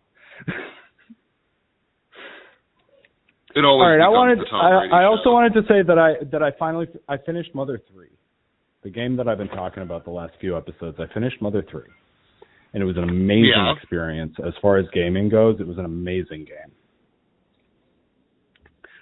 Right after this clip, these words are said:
Speaker 1: And I'm really glad I finished it. And I decided after I finished Mother Three that I was gonna go back and I was gonna play the other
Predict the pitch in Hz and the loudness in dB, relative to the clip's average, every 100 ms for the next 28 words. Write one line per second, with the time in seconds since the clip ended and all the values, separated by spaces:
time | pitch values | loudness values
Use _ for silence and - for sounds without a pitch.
0 | - 107 101 110 110 107 95 90 85 78 | -4 -2 0 0 0 -2 -6 -8 -10 -12
1 | 85 82 - 80 87 92 95 - 147 160 | -16 -16 -16 -14 -10 -8 -4 2 4 4
2 | 117 - 95 180 214 - 117 101 95 98 | 2 0 -8 -6 -8 -6 -8 -8 -10 -10
3 | 90 87 - - _ 104 95 - 101 85 | -12 -14 -20 -20 _ -8 -8 -8 -12 -10
4 | 95 107 110 120 - _ _ _ 95 92 | -8 -4 -2 -2 -6 _ _ _ -12 -12
5 | 98 95 101 92 87 85 | -12 -10 -8 -8 -8 -10